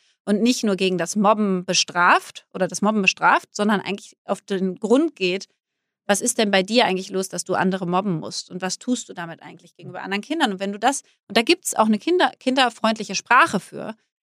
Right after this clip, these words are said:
Ähm, und das würd ich mir wünschen, dass es, dass es sowas geben würde, weil ich wirklich glaube, jetzt auch mit Corona haben wir's gesehen, plus vierzig Prozent, ähm, Therapieanfragen, ne? Das heißt, die,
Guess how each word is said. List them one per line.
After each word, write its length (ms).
Ähm, 400
und 120
das 160
würd 120
ich 120
mir 200
wünschen, 480
dass 160
es, 420
dass 140
es 80
sowas 220
geben 200
würde, 120
weil 80
ich 120
wirklich 220
glaube, 300
jetzt 160
auch 60
mit 140
Corona 340
haben 100
wir's 140
gesehen, 320
plus 220
vierzig 360
Prozent, 500
ähm, 400
Therapieanfragen, 1120
ne? 140
Das 140
heißt, 220
die, 100